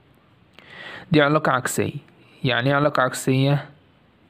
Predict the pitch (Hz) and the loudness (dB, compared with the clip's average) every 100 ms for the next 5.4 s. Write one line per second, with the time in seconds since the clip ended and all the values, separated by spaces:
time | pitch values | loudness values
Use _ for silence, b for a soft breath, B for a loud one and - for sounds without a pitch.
0 | _ _ _ _ B B B B B B | _ _ _ _ B B B B B B
1 | 127 123 127 190 185 165 143 131 139 143 | -2 -2 0 2 4 4 4 2 2 2
2 | 123 110 107 - - - _ _ _ _ | 0 -2 -4 -10 -16 -16 _ _ _ _
3 | - 135 - 131 - 170 185 214 294 - | -4 -4 0 -2 2 2 4 4 4 0
4 | - - - _ _ - - 147 143 135 | -14 -20 -20 _ _ -4 0 2 2 2
5 | - 117 - - | 0 -2 -2 -12